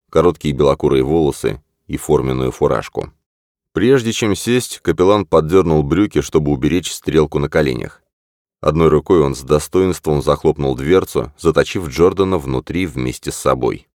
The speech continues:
«Пожалуйста, включите отопление для нашего гостя»,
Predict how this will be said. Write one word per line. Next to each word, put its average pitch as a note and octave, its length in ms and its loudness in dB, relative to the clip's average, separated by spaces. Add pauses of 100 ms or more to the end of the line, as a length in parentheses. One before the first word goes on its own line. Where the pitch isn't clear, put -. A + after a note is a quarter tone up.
(280)
«Пожалуйста, C3 480 2
включите C3 440 0
отопление A2 500 2
для G2+ 160 4
нашего G2+ 300 2
гостя», G2+ 480 0